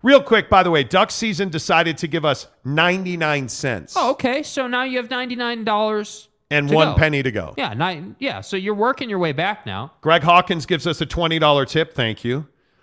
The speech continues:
Speaker 1: Hooterville, Texas gives us a two dollar tip. Thank
Speaker 2: Perfect.
Speaker 1: you.
Speaker 2: Perfect. Thank you.
Speaker 1: It works just fine.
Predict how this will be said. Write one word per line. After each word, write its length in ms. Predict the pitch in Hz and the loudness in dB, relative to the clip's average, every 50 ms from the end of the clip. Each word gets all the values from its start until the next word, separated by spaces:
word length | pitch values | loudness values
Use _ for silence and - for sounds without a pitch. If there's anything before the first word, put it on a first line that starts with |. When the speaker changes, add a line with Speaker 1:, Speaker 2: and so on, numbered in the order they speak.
| _ _ | _ _
Speaker 1:
Hooterville, 520 | - 190 196 196 202 185 180 185 175 - | 0 2 4 4 2 2 2 2 0 2
Texas 440 | - 190 175 175 - - 180 - - | 2 2 2 2 0 -4 -6 -6 -4
gives 240 | - 170 143 123 170 | -4 -6 -4 -4 -4
us 140 | 156 - | -6 -6
a 40 | 143 | -8
two 180 | 120 - - 180 | -8 -6 -4 -2
dollar 320 | 156 147 135 123 113 98 | 0 0 2 2 0 -2
tip. 460 | 90 - 113 107 127 - _ _ _ _ | -4 -4 -4 -4 -4 -6 _ _ _ _
Thank 160 | - 120 110 | -4 -2 -2
Speaker 2:
Perfect. 340 | - - - 131 98 113 143 | 0 0 -2 -2 -2 -4 -8
Speaker 1:
you. 60 | - _ _ | -12 _ _
Speaker 2:
Perfect. 500 | - - 226 202 - 139 90 - - _ _ _ _ _ _ | -2 0 0 0 -2 -4 -8 -8 -12 _ _ _ _ _ _
Thank 240 | - 139 131 120 - | -8 -8 -8 -6 -6
you. 180 | 139 139 175 - | -6 -6 -4 -4
Speaker 1:
It 140 | 151 151 131 | -4 -4 -4
works 280 | - 123 113 101 - - | -4 -6 -6 -6 -8 -12
just 240 | - - 92 - - | -12 -12 -12 -12 -12
fine. 300 | - 90 82 78 76 | -14 -14 -14 -14 -16